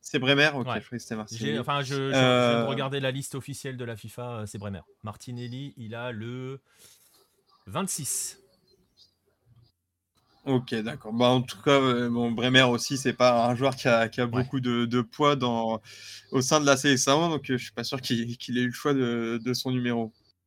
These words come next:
Speaker 2: Ouais, bon, mais enfin, oui, c'est vrai. <laughs> Mais, mais bon, symboliquement parlant, déjà, c'est pas un gardien.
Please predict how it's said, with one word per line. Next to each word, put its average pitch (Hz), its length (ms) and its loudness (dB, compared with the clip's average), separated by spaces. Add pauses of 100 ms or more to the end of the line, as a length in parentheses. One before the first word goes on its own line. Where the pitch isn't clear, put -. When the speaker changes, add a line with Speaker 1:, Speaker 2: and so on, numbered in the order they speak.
(420)
Speaker 2:
Ouais, 107 160 -6 (160)
bon, 101 140 -6
mais 107 80 -4
enfin, 107 240 -8
oui, 123 220 -4
c'est - 100 -8
vrai. 107 340 -2
<laughs> - 520 -2
Mais, 202 260 4
mais 208 300 4
bon, 143 240 -4 (160)
symboliquement 202 580 -2
parlant, 190 320 0
déjà, 190 240 -4
c'est - 140 -10
pas 185 100 -4
un 196 80 0
gardien. 165 420 -6